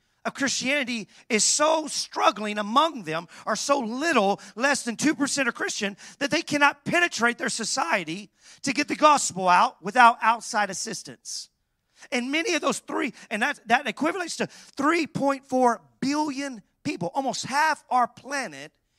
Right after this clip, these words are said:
many of which have never even heard about Jesus. Wow. So there is a need of these unreached. And then let's talk about the reached world. Let's talk about America and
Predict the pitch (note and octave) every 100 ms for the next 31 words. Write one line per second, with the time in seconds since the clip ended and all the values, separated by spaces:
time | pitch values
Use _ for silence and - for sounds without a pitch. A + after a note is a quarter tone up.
0 | _ _ F3 A3+ D4+ D#4 A3 D#3+ F3 -
1 | - A3 A3+ A#3+ C#4 C#4 D#4 A#3+ B3+ F#3
2 | F3+ F3+ F3 D#3+ D3 D#3 D3+ - _ _
3 | _ - C#4 C4+ F#3 - - - - _
4 | _ _ _ _ _ _ _ _ - -
5 | - - - _ _ _ _ _ _ _
6 | _ _ _ _ _ _ _ _ _ _
7 | - C#4 B3 E4+ E4+ D#4 C#4 C4 B3+ D#4
8 | F4+ D4+ A#3+ D#4 F4+ A3+ C4 C4 B3 D4
9 | F4+ - - B3+ D4 - - D4+ E4+ -
10 | C4+ C4 D4+ - D4+ D4 F#4+ A4+ - -
11 | F3+ G#3 D#3+ D3 C#4 - C4+ B3+ C#4+ -
12 | - - A#3+ A#3+ D4+ F4 E4 D4 - F3+
13 | D#3